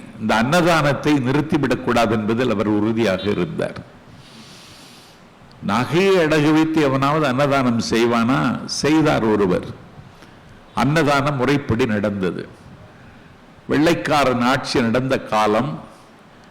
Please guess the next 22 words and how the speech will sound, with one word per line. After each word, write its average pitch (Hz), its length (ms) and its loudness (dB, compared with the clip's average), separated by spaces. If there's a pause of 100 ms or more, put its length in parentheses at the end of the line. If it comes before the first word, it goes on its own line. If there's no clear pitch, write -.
(640)
தாசில்தார் 156 720 2
அவருக்கு 127 360 0
ஒரு 117 140 0
கடிதம் 135 420 0
எழுதினார். 98 420 -2 (1120)
"நீ 120 100 2
நிலத்திற்கு 156 720 0
கட்ட 139 300 0
வேண்டிய 127 320 0
நிலவரியை 131 640 2
கட்டவில்லை, 107 720 0 (1120)
உடனடியாக 151 800 2
கட்டவும், 110 640 0 (300)
இல்லாவிட்டால் 143 640 2
உன்னுடைய 120 360 2
நிலம் 120 420 0
ஜப்தி 120 300 0
செய்யப்படும்" 123 680 0
என்று 113 180 2
அவருக்கு 104 340 -2
கடிதம் 107 380 0
வந்தது. 87 500 -2